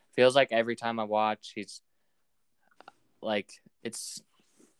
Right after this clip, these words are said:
he's dominating. And if he, if it seems like he's not dominating, then, like,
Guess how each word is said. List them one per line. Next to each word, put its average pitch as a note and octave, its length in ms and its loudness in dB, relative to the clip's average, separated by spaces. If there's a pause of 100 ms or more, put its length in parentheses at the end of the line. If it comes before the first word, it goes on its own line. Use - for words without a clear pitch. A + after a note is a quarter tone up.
(240)
he's B2 220 -2
dominating. G#2 680 2
And A2+ 180 0
if A2+ 140 0
he, A#2 240 -2
if A#2 200 0
it A#2 100 -8
seems C#3 280 -6
like D3+ 160 4
he's C#3+ 240 -6
not C#3+ 200 4
dominating, D3 720 -4
then, A#2 160 -4
like, G#2+ 280 -6